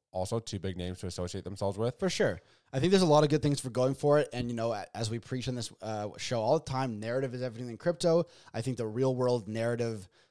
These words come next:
Speaker 2: real world asset narratives is really a use case for blockchain technology. It's a great use case for blockchain technology.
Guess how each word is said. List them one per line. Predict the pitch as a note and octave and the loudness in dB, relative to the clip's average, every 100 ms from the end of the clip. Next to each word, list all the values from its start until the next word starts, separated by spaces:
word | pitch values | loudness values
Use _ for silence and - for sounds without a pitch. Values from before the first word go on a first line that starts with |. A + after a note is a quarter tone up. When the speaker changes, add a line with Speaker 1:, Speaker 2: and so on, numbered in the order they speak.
| - | -4
Speaker 2:
real | C#3+ D3+ | 2 4
world | C#3 - | 2 0
asset | A#2+ - A2+ | -4 -2 -2
narratives | A#2 A#2+ B2 - - | 0 2 2 0 0
is | C#3 | 2
really | C3 D3+ C#3 | 6 6 6
a | G#2+ | 2
use | G2 A#2+ - | -4 -4 -2
case | C#3 A#2+ | -2 -2
for | A2 | -6
blockchain | - G#2 G#2 A#2+ G#2 | -6 -4 -4 -2 -4
technology. | G2+ F#2 F#2+ G#2+ A#2 | -4 -6 -6 -6 -6
It's | B2 A#2 | -6 -4
a | B2+ | -6
great | A2+ B2 A#2+ D#3 F3+ A#2+ | -6 -16 0 4 4 2
use | B2 A2+ | -4 -2
case | A#2+ G#2+ | -4 -4
for | G2 | -6
blockchain | G2 E2+ F2+ | -6 -6 -10
technology. | - F2 F2 B1+ - C#2+ | -10 -10 -8 -10 -12 -16